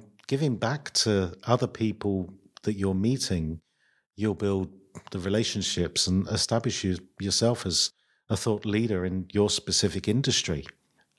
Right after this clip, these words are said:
I do find that running a business is all-consuming,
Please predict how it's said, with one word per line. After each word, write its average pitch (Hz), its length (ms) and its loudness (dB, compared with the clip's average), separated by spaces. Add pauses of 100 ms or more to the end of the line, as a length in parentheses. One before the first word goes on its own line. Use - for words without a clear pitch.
(100)
I 123 100 0
do 147 140 4
find 110 460 0
that 87 280 -2 (140)
running 92 500 0 (380)
a 90 60 -6
business - 580 2
is - 320 0 (240)
all-consuming, 92 840 2